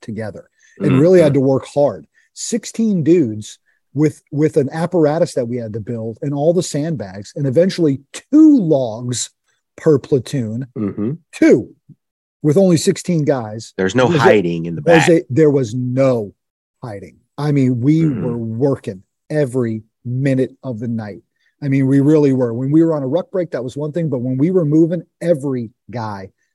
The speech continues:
Speaker 1: there was a chain. I mean, so every guy was working. So, I mean, that made you really have to pour into it. I think we covered somewhere between twenty-one and twenty-two miles. Obviously got in the surf, and I'm grateful for Flight Nurse for that opportunity 'cause it felt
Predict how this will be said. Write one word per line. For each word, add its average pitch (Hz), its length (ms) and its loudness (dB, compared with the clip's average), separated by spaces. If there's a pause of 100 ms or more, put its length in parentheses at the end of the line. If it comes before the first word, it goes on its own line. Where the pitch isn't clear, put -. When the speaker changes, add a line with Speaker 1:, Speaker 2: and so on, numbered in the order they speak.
Speaker 1:
there 139 80 -2
was 113 120 -6
a - 40 -12
chain. 165 600 -4
I 151 40 -6
mean, 143 140 -2
so 151 220 -4
every 180 260 0
guy 120 400 -4 (360)
was 139 180 -2
working. 151 320 0
So, 151 160 2
I - 20 4
mean, 147 200 0
that 160 200 -2
made 156 260 0
you 139 140 -4
really 139 400 -4
have 131 300 -12
to 113 260 -6 (120)
pour 139 260 0
into 127 240 -2
it. 113 120 -10
I 131 40 -10
think 147 180 -4
we 139 80 -4
covered 123 340 -6
somewhere 139 320 -6
between 117 320 -8
twenty-one 120 480 -8
and 113 80 -10
twenty-two 120 420 -10
miles. 107 380 -12 (320)
Obviously 143 460 -2
got 123 160 -6
in 120 140 -8
the 113 60 -10
surf, 120 440 -12
and 120 80 -10
I'm 110 100 -12
grateful 123 320 -12
for 120 140 -16
Flight 117 300 -12
Nurse 123 180 -10
for - 80 -12
that 113 140 -8
opportunity 120 560 -8
'cause 113 180 -8
it 107 80 -18
felt - 400 -8